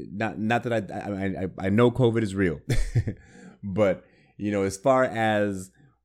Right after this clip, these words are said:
what we do as a country and an economy and when we decide to let things happen or not let things happen, that's a whole nother conversation.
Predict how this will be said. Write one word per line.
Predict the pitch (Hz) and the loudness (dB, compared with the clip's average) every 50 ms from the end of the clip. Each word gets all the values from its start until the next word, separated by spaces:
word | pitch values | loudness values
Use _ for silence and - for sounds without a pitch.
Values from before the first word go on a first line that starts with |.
| _ _ | _ _
what | - - 90 90 90 95 113 117 113 - 107 | -14 -10 -8 -6 0 2 4 4 2 2 -2
we | 101 104 107 110 | -2 0 0 0
do | 101 92 107 104 107 104 104 101 | 0 0 0 0 2 2 2 2
as | 98 95 92 82 | 0 0 0 -2
a | 87 82 | -4 -6
country | - - - 120 113 107 90 - 101 95 92 | -6 -4 -2 -2 -2 -2 -2 -4 -4 -4 -4
and | 90 87 | -4 -4
an | 85 82 | -4 -6
economy | 80 73 - 98 107 104 104 98 92 92 90 85 | -8 -8 -6 -4 -4 -2 -2 -2 -2 -2 -2 -2
and | 85 82 82 | -2 -4 -2
when | 82 95 98 101 95 | -2 -2 -2 -2 -2
we | 92 | -2
decide | 85 87 82 - 98 92 90 90 87 82 - - | -4 -4 -6 -4 -4 -2 -2 -2 -2 -4 -4 -4
to | 90 87 82 80 78 76 73 | -4 -4 -4 -4 -6 -6 -6
let | 82 92 82 - - | -4 -6 -6 -6 -6
things | - 95 92 90 - | -6 -4 -4 -4 -4
happen | 98 87 85 87 90 | -4 -6 -6 -6 -8
or | 87 80 | -8 -8
not | 80 82 85 - - | -6 -6 -8 -8 -8
let | 82 87 85 - | -10 -12 -10 -10
things | 87 82 82 | -10 -8 -8
happen, | - 85 82 - 87 82 82 80 80 - _ _ _ _ _ _ _ _ _ _ - - _ - | -8 -8 -8 -8 -8 -8 -8 -10 -12 -14 _ _ _ _ _ _ _ _ _ _ -20 -20 _ -12
that's | - 92 - | -10 -6 -4
a | 92 85 | -4 -2
whole | 90 87 | -2 -2
nother | 82 82 73 80 | -4 -4 -6 -6
conversation. | - 82 78 71 71 - - 78 73 71 76 85 | -6 -6 -8 -8 -8 -10 -10 -10 -12 -12 -16 -20